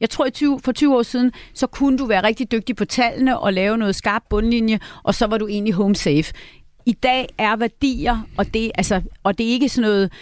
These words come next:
altså, værdier som sådan noget fluffigt noget, som, altså, det er simpelthen, hvad er, hvad er, øh, ja, hvad står vi på mål for, øh, som virksomhed, og hvad gør vi ikke? Og det har ikke kun noget at gøre med forbrugerne, det har også noget at gøre med,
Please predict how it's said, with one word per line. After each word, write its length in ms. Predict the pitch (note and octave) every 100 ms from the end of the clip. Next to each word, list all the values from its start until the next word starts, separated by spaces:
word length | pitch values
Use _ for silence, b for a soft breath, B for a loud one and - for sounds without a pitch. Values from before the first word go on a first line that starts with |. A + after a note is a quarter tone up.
| B B
altså, 180 | F3+ G#3
værdier 420 | F#3+ F#3+ A#3 G#3+
som 140 | G#3+ G#3+
sådan 140 | G#3
noget 160 | G#3 F#3+
fluffigt 480 | - F#3+ G3+ B3 G#3
noget, 280 | F#3+ D3+
som, 180 | G3 G3+ B B B
altså, 140 | F#3 A3+
det 200 | B3 A3+
er 80 |
simpelthen, 360 | C4+ C4+ A#3+ G#3+ b b -
hvad 240 | A#3 B3 -
er, 300 | A3+ A#3+ A#3 b b b b -
hvad 200 | F#3+ B3
er, 500 | A#3+ A3 A#3 A#3 G3 F#3 E3+ E3
øh, 100 | C#3+ B B -
ja, 120 | A3+
hvad 160 | G#3 C4+
står 200 | - C4+
vi 140 | C4+
på 140 | - B3+
mål 380 | A#3 B3 B3
for, 400 | A3+ - G#3 A3+ G3 -
øh, 420 | G3+ F#3 F3 E3 E3+
som 200 | G#3+ F#3+
virksomhed, 540 | A3+ A#3 B3 G#3 G#3 -
og 60 |
hvad 140 | G3 G3+
gør 120 | G#3+
vi 100 | G#3
ikke? 320 | F#3 F3+ F#3 - B B
Og 120 | G3
det 80 | A#3+
har 80 | E4
ikke 120 | -
kun 160 | E4+
noget 160 | C#4 B3+
at 60 | A#3+
gøre 160 | G#3
med 120 | A3+
forbrugerne, 460 | G#3 G#3 - G#3+ A3+
det 120 | A3
har 60 | C3+
også 160 | - A#3
noget 60 |
at 40 | A3+
gøre 160 | A3
med, 180 | B3